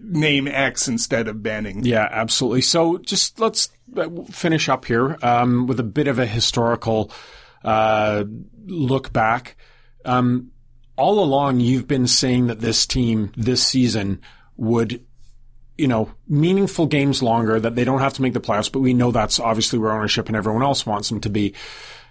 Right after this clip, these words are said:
Speaker 2: Um, what's the high market or the high watermark for this team in the second half? Like, do you think they can get on another run like they did at the start of the year and really push to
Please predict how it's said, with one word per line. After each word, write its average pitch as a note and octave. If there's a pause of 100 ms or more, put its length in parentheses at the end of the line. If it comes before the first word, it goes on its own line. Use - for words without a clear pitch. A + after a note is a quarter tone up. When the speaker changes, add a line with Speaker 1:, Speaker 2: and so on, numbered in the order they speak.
(120)
Speaker 2:
Um, B2+
what's G3
the A3
high F3+
market D#3 (100)
or B2+
the A2+
high C3
watermark B2+
for -
this C3
team C#3+ (180)
in B2
the B2+
second B2
half? B2+ (1200)
Like, B2+
do C#3
you F3
think E3+
they D3+
can D3
get C3
on C3+
another B2+
run B2
like B2
they B2
did A#2+
at A#2+
the A#2
start B2+
of B2
the B2
year A#2+ (400)
and A2+
really B2
push B2
to G#2+